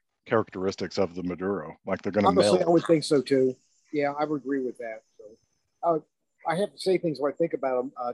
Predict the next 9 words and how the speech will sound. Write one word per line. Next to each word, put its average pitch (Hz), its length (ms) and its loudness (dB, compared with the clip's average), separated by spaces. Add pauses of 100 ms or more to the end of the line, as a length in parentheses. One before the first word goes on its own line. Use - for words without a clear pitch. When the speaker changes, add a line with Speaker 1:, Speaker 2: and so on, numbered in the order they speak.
Speaker 2:
Darlene 202 360 4
and 180 100 -2
I 160 100 -2
smoked - 380 -4
a 127 40 -12
McAuliffe 175 500 -2 (100)
Nicaragua 147 500 -8 (120)
last 113 300 -20
night. 113 220 -20